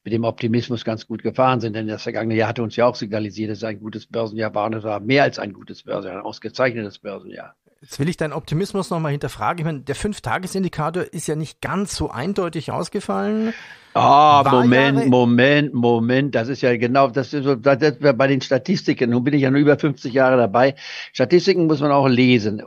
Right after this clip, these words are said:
Speaker 1: ohne jetzt einen Garantieschein darauf zu lesen. Aber wenn es, es ist so, und der Fünf-Tages-Indikator bezieht sich auf den Standard Poor's fünfhundert Index, geht auf, äh,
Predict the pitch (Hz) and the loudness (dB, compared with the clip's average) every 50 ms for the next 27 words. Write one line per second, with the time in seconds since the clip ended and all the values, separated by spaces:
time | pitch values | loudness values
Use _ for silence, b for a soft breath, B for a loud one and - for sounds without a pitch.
0 | - - - 151 156 160 156 139 143 120 - 131 117 110 110 - - - - 107 | -10 0 2 4 6 6 6 4 2 0 -2 -2 -4 -4 -4 -8 -6 -4 -4 -4
1 | - 104 104 95 - - 147 131 - - 113 110 107 113 104 101 101 - - - | -4 -4 -8 -8 -4 -2 -2 0 0 0 0 2 2 2 2 2 -2 -4 -6 -10
2 | 107 95 104 107 107 95 104 - 120 120 113 127 123 120 107 120 120 113 - - | -10 -6 -6 -6 -6 -4 -2 0 2 2 4 4 2 2 2 0 0 -2 -2 -6
3 | - - 113 120 120 - - 175 160 113 - - 104 107 98 120 113 - - - | -12 -10 -10 -10 -10 -2 2 4 4 4 4 0 -2 -2 0 0 -2 -2 -6 -6
4 | - - 160 135 - 151 143 147 139 147 139 131 127 135 131 127 123 120 - - | -4 -2 -2 0 0 0 0 0 0 -2 0 2 2 4 4 4 2 0 -2 -6
5 | 139 - 123 127 123 110 117 110 - - 117 117 117 107 - - - 120 113 - | -8 -4 -2 -2 0 0 -2 -4 -4 -2 -2 -2 0 -2 -4 -4 -6 -6 -4 -4
6 | 107 - - 143 160 190 143 156 156 147 143 139 - - - B B B B B | -6 -4 -2 0 0 2 2 2 2 2 2 0 0 -2 -8 B B B B B
7 | B B B B B - 120 120 113 113 117 113 107 - - 113 110 110 107 104 | B B B B B 0 2 2 4 4 2 2 0 0 0 2 4 4 2 0